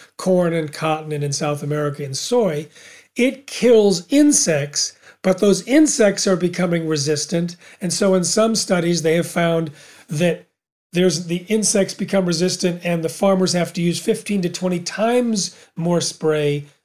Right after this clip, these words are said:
than the control group. Or sometimes one particular insect has been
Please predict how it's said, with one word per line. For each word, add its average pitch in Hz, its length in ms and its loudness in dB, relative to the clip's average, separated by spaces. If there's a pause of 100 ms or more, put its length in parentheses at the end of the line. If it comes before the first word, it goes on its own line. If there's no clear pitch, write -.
than 156 180 -2
the 151 80 -4
control 143 540 -4
group. 143 400 -6 (220)
Or 214 540 4 (160)
sometimes 196 680 2
one 214 300 2
particular 180 680 0
insect 170 540 -2
has 147 200 -4
been 147 340 -4